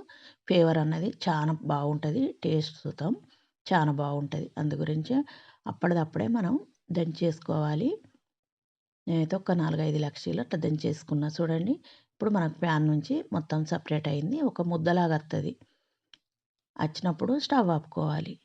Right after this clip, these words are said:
చూడండి, మనకు హల్వా అన్నది అట్లా తయారైతే సరిపోతుంది.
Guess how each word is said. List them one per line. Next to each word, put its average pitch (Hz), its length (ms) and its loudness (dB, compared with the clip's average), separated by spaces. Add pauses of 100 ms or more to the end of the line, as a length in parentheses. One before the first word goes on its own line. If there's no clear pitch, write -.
(2250)
చూడండి, 175 420 0 (2750)
మనకు 156 360 0 (2000)
హల్వా 165 260 4
అన్నది 151 300 2
అట్లా 247 280 0
తయారైతే 151 640 2
సరిపోతుంది. 160 640 -2